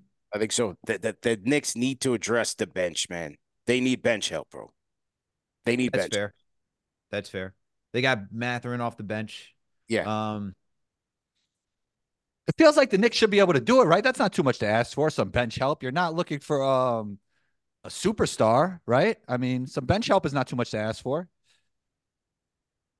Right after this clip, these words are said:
Speaker 1: That's that. Well, it, it is if
Speaker 2: The
Speaker 1: you,
Speaker 2: thi-
Speaker 1: if you have a certain budget.
Speaker 3: True.
Speaker 1: You know what I mean?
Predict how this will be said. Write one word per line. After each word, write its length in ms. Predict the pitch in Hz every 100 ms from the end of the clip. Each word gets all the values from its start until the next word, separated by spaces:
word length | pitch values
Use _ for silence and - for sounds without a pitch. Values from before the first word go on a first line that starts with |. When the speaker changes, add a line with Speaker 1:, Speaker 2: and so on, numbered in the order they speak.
| -
Speaker 1:
That's 260 | 120 107 -
that. 280 | - 127 120
Well, 280 | 131 143 131
it, 160 | 135 147
it 180 | 156 156
is 380 | 214 254 180 -
if 160 | 156 131
Speaker 2:
The 60 |
Speaker 1:
you, 40 | 175
Speaker 2:
thi- 60 | 139
Speaker 1:
if 120 | -
you 80 | 151
have 240 | 147 139
a 40 | 127
certain 300 | - 143 135
budget. 360 | 185 233 - - _ _ _ _ _ _ _ _ _
Speaker 3:
True. 240 | - 73 -
Speaker 1:
You 120 | 135
know 80 | 151
what 100 | 147
I 40 | 143
mean? 200 | 165